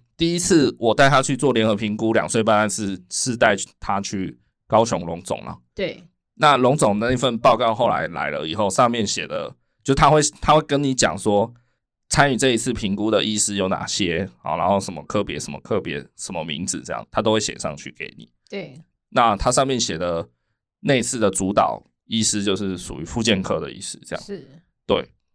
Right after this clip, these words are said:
Speaker 1: 那因为是后来我们又有去长庚做，想要做第二次联合评估的那个，就是安排诊断。
Speaker 2: 对。
Speaker 1: 那时候医生就跟我们说啊，因为你那一次可能，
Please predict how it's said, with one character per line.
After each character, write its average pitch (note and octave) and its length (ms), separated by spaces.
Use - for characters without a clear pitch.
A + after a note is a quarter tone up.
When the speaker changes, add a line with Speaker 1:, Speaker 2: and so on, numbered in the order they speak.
Speaker 1:
那 B2+ 420
因 D#3+ 120
为 D#3+ 80
是 D#3+ 160
后 C#3 260
来 F#2 380
我 G#2 120
们 G2+ 140
又 B2+ 120
有 G2+ 120
去 A2+ 240
长 G2+ 260
庚 A2 360
做， G#2 520
想 G2 160
要 A2 80
做 B2 160
第 A#2+ 160
二 A#2 80
次 G#2 420
联 A2+ 160
合 A2+ 80
评 G#2 180
估 A2 140
的 G2+ 200
那 G2+ 120
个， F#2 420
就 - 100
是 G2 280
安 A2 120
排 - 320
诊 - 200
断。 G#2 220
Speaker 2:
对。 - 220
Speaker 1:
那 C#3 80
时 B2+ 140
候 A#2 160
医 B2 100
生 A#2+ 160
就 A#2 80
跟 A#2+ 100
我 G#2+ 60
们 F#2+ 100
说 G2 120
啊， F#2 240
因 C#3 120
为 C3 120
你 A2+ 180
那 A2+ 140
一 G#2+ 60
次 G#2 260
可 - 180
能， D2+ 280